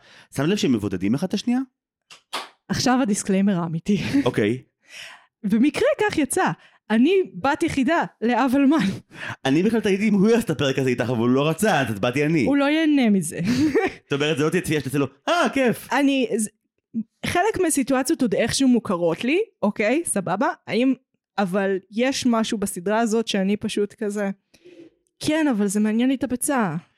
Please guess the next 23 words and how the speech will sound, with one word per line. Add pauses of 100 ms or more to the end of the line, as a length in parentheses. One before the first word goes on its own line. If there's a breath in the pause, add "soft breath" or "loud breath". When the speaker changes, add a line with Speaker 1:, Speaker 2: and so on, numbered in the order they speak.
Speaker 2:
זה
לא
מעניין, (100)
זה
לא
מעניין,
זה
פשוט, (480 soft breath)
היחסים (100)
ביניהם (220)
הם
בעיקר, (840)
הם
לא
באמת (100)
הדדיים
בתלותיות
שלהם,
היא
הרבה
יותר
תלותית
ממנו.